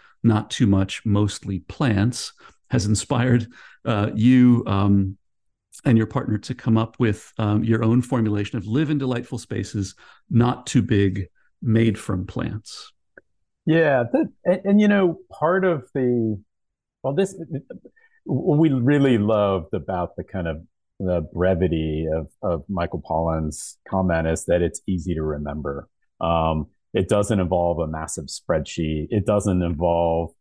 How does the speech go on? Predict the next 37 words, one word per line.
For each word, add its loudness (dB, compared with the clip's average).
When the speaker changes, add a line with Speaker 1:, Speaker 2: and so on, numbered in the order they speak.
Speaker 2:
uh, -2
a -2
year's -2
worth -4
or -10
two -2
years' -8
worth -6
of, -6
uh, -8
life -2
cycle -4
assessment -8
to, -8
you -6
know, -6
determine -2
that 0
it's -6
valuable. -4
And 0
I 0
think -2
that's -2
one -2
of -2
the 2
real 0
anxieties -2
about, -4
um, -8
about 0
the 0
construction -4
industry -2
and -4
about -2